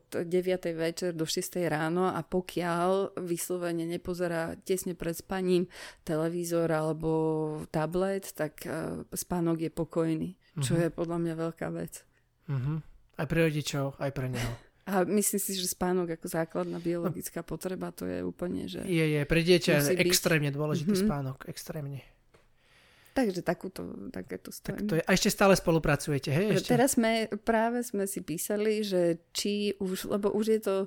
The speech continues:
Speaker 1: rok aj štyri mesiace, myslím, a cvičí sa dvanásť a šestnásť mesiacov. Ťažkosti boli ohľadom tejto koronakrízy, že to bolo zložité, ale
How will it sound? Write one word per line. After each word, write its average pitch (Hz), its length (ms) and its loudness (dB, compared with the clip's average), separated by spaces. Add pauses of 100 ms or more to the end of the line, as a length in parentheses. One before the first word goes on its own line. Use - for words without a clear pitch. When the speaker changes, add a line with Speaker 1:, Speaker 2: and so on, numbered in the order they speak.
(380)
Speaker 1:
rok 190 580 4
aj 175 360 0 (260)
štyri 196 320 -4
mesiace, 190 420 -2
myslím, 226 540 -4
a 175 400 0 (180)
cvičí - 320 -6
sa 185 160 -6
dvanásť 185 380 -2
a 175 80 -2
šestnásť 185 360 -2
mesiacov. 196 840 0 (160)
Ťažkosti 202 560 -2
boli 196 400 2
ohľadom 190 480 0
tejto 185 240 -2
koronakrízy, 190 1040 -4
že 202 80 -6
to 190 160 -6
bolo 185 160 -2
zložité, 185 640 -2 (360)
ale 175 520 0